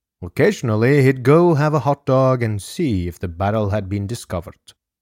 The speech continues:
Eventually, it was just gone. Apparently, someone had moved it, and to this day,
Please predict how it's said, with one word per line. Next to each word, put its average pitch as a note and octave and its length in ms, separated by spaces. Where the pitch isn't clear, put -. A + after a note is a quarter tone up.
Eventually, F#2 680
it F#2 140
was - 340
just - 300
gone. G#2 400
Apparently, G2 640
someone D3 420
had D3+ 180
moved D3+ 300
it, - 220
and - 220
to G3 260
this D3 320
day, G2+ 600